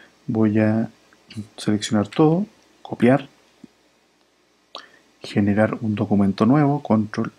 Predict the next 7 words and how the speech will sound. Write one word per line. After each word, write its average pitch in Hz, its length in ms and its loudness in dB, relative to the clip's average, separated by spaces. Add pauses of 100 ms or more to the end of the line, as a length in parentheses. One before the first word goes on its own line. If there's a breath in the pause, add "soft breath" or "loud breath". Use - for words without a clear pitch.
N. 113 320 -2 (1300)
Le - 100 -8
digo - 200 -8
que - 80 -20
sí. - 200 -6 (1300 soft breath)
Pego. 127 360 6 (1200 soft breath)
¿Ya? 131 220 0